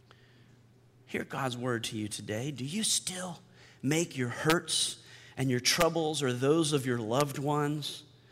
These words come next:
a matter of prayer and crying out to your Heavenly Father, just like when you refresh in your faith? He never tires of us running to him.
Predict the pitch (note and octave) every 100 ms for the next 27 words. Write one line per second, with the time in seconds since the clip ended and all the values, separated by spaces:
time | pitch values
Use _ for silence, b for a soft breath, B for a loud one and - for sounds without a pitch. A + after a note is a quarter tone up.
0 | B B - C#3 C#3 C#3+ C#3 B2 - -
1 | C3+ C#3 C#3+ B2 B2 - - D#3 D3+ C#3
2 | C#3+ C3 C#3 B2+ C#3 C#3+ C3 A#2+ B2 C3+
3 | C#3 D3 B B D#3 C#3+ D#3 C#3 D3 C3+
4 | C3 A#2 A#2+ C#3+ B2+ - B2 B2+ G#2 -
5 | F#2+ C#3+ C#3+ - - - - B B B
6 | B B - F#3 D#3+ E3+ F#3 E3+ D#3 C3+
7 | C3 B2 A#2 A#2+ - A2+ A2 G#2 - G2
8 | G#2 G2+